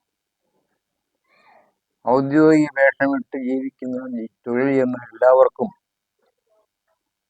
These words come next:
പ്രമോഷനും നല്ല ശമ്പളവും ലഭിക്കും.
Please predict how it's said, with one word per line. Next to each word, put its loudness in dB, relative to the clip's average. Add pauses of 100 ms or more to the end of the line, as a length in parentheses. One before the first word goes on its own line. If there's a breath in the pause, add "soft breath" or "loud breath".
(640)
പ്രമോഷനും 2 (320)
നല്ല -2 (220)
ശമ്പളവും 0 (380)
ലഭിക്കും. -2